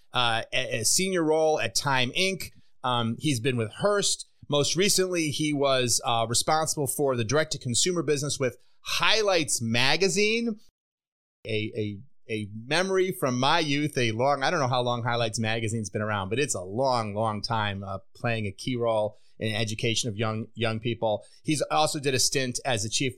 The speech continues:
marketing officer, chief digital marketing officer for ashford dot com. In fact, if I just tried to describe all of his experience, I'd probably run out the clock on our, on our podcast today. So I'll, I'll stop there, but I'm really excited to get into it, David, because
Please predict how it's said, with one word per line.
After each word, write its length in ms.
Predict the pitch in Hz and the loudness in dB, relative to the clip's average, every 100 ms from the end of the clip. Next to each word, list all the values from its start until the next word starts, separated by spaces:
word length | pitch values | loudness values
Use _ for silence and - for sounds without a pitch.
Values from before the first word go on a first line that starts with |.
| - | -4
marketing 400 | 127 127 127 120 | -2 -2 -2 -2
officer, 540 | 117 - 123 127 113 | -2 -2 -2 0 0
chief 220 | - 151 | 0 0
digital 260 | - 135 135 | 0 -2 0
marketing 320 | 131 123 127 | 0 0 -2
officer 320 | 117 113 113 - | -2 -2 -4 -4
for 160 | 107 | -2
ashford 460 | 123 127 - 131 104 | 0 -2 -4 -8 -4
dot 220 | 113 - | -6 -4
com. 340 | 147 143 139 - - | -2 0 -2 -6 -12
In 80 | - | -4
fact, 220 | 151 147 | 0 0
if 80 | 151 | 0
I 140 | 156 143 | 0 0
just 180 | 135 | -2
tried 200 | - 143 | 0 0
to 60 | 123 | 0
describe 560 | 120 113 135 127 120 110 | -2 -2 0 2 2 0
all 220 | 139 135 | 0 0
of 60 | |
his 120 | 120 117 | -2 -4
experience, 640 | - - 117 113 107 - - | -4 -2 0 0 -2 -6 -4
I'd 160 | 135 135 | -4 0
probably 320 | 156 143 131 | 0 0 -2
run 160 | 131 127 | 0 0
out 80 | |
the 80 | 123 | -2
clock 340 | - 123 117 - | -2 0 0 -2
on 140 | 120 | -2
our, 200 | 113 113 | 0 0
on 120 | 127 | 0
our 120 | 113 | -2
podcast 500 | 110 123 117 123 107 | 0 0 0 0 -2
today. 240 | - 120 107 | -2 -2 0
So 140 | - | 2
I'll, 220 | 123 120 - - | 2 0 -8 -2
I'll 140 | 139 | 0
stop 320 | 143 170 143 - | 2 2 0 2
there, 180 | 147 | 0
but 140 | 127 123 | 2 0
I'm 120 | 135 | 2
really 220 | 160 214 | 4 4
excited 320 | 190 - 160 | 4 4 2
to 60 | 143 | 2
get 160 | 143 143 | 0 -2
into 200 | 147 131 | -2 -2
it, 60 | |
David, 280 | 127 127 113 | 0 0 0
because 420 | 113 127 123 - | -6 -2 -2 -2